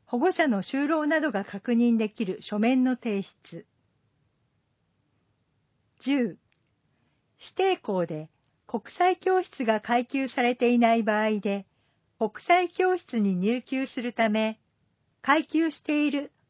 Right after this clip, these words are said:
居住地から最寄りの他の小中学校に就学をしたい。小中学校全学年。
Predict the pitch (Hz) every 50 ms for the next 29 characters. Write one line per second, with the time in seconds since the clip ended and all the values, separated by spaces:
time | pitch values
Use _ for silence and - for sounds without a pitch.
0 | _ _ - 262 269 233 277 339 359 339 - - - - 233 196 185 175 175 185
1 | 208 247 294 277 294 285 277 285 277 269 - _ _ _ _ - 311 339 349 294
2 | 214 - - - - 269 262 262 - - 302 285 269 320 311 302 - _ - 220
3 | 202 247 214 185 180 - - - - 208 208 202 208 202 - - 196 185 - -
4 | - - - 170 160 156 - _ _ _ _ _ _ _ _ _ _ _ _ _
5 | _ _ _ _ _ _ _ _ _ _ _ _ _ - 311 339 349 339 - 339
6 | 349 330 302 320 311 - - _ - 202 185 170 165 156 - _ _ - 247 269
7 | 285 247 202 180 170 - _ 190 165 156 156 156 160 170